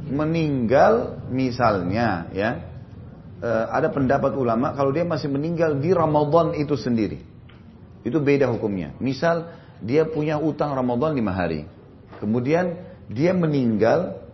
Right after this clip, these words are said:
akhir Ramadan. Nah, ini ada pendapat yang mengatakan dia tidak bayar utangnya itu.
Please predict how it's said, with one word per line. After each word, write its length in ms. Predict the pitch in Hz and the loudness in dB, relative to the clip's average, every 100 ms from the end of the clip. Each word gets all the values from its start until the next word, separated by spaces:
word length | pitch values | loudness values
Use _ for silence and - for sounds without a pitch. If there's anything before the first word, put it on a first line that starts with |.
| - - - | -20 -20 -2
akhir 320 | 165 175 185 | 0 2 2
Ramadan. 560 | 160 131 113 92 78 - - - - - - - - - - | 2 0 0 -2 -4 -14 -20 -20 -20 -20 -20 -20 -20 -20 -10
Nah, 160 | 113 139 | -2 2
ini 160 | 214 | 4
ada 160 | 214 196 | 2 2
pendapat 420 | 180 170 180 185 | 2 2 2 0
yang 60 | 175 | 0
mengatakan 400 | 165 160 175 190 | 0 2 0 2
dia 80 | 180 | 2
tidak 260 | 170 127 | 2 2
bayar 300 | 135 143 120 | 4 4 4
utangnya 500 | 120 113 113 101 85 | 0 -2 -2 -2 -4
itu. 100 | - | -8